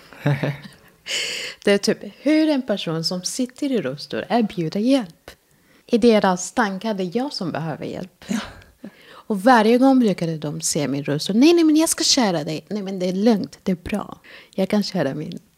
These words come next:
Speaker 2: egen rullstol." Men, eh, de var, jag tror, jag tror att jag blev, eh, en kändis i Irak, någonstans där.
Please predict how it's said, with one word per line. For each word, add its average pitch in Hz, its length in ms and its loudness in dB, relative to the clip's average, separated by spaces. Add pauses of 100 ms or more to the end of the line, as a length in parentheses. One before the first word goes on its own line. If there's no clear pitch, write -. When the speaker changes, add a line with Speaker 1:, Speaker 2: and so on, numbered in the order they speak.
Speaker 2:
egen 180 340 -6
rullstol." 156 420 -12 (520)
Men, 185 500 -2
eh, - 320 -8 (760)
de 269 180 4
var, 262 500 2
jag 226 180 0
tror, 233 200 -2
jag 240 140 2
tror 330 180 0
att 294 140 0
jag 262 120 2
blev, 233 420 0
eh, 220 320 0
en 233 80 4
kändis 233 500 2
i - 100 -6
Irak, 185 460 -8
någonstans 214 520 -4
där. - 240 -4